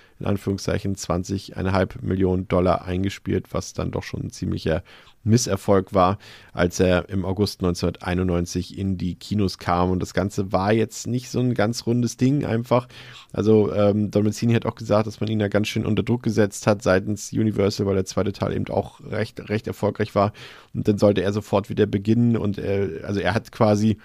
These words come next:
schon bevor der zweite Teil überhaupt rausgebracht wurde, wurde er zu, dazu gedrängt, schon den dritten Teil zu schreiben. Das hat er natürlich auch gerne gemacht, aber es war halt wirklich eine sehr, sehr kurze Zeit. Und das, wie gesagt, wir haben jetzt hier,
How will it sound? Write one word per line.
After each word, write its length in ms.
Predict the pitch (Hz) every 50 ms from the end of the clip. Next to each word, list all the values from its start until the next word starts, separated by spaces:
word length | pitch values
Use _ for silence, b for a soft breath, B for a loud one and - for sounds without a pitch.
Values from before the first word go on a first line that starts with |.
| B B B B B B B _ _ _ _ _ _ - - - -
schon 240 | - - 110 107 113
bevor 300 | 107 - - 107 107 117
der 140 | 123 117
zweite 280 | - - 110 104 104 107
Teil 220 | - - 110 104
überhaupt 300 | 117 113 104 101 - -
rausgebracht 540 | 87 90 110 - - - 107 101 104 101 -
wurde, 240 | 107 107 107 107 101
wurde 220 | - 104 107 104
er 120 | 98 95 95
zu, 160 | - - - -
dazu 300 | - 107 95 - - 104
gedrängt, 520 | 104 98 90 - - 92 101 117 110 -
schon 120 | - 113 104
den 100 | 98 92
dritten 280 | 101 127 135 131 113
Teil 180 | - 107 98 98
zu 140 | - - 101
schreiben. 460 | - - 95 92 95 98 101 104 101 B B B B B
Das 100 | - 107
hat 60 | 104
er 60 | 101
natürlich 280 | 95 - - 101 98 95
auch 100 | 92 92
gerne 300 | 95 95 101 113 120 113
gemacht, 280 | 107 107 104 104 -
aber 100 | - 95
es 140 | 92 - -
war 160 | - 82 90
halt 220 | 104 107 95 101 110
wirklich 260 | - - - - -
eine 120 | 104 101
sehr, 240 | 92 - 92 95 98
sehr 160 | 98 98 95
kurze 340 | - - 101 95 - - 98
Zeit. 380 | - - - 95 90 87 - -
Und 140 | 90 90
das, 180 | - - - -
wie 60 | -
gesagt, 220 | 98 95 98 95 -
wir 60 | 90
haben 60 | 92
jetzt 120 | 90 -
hier, 200 | - - 98 95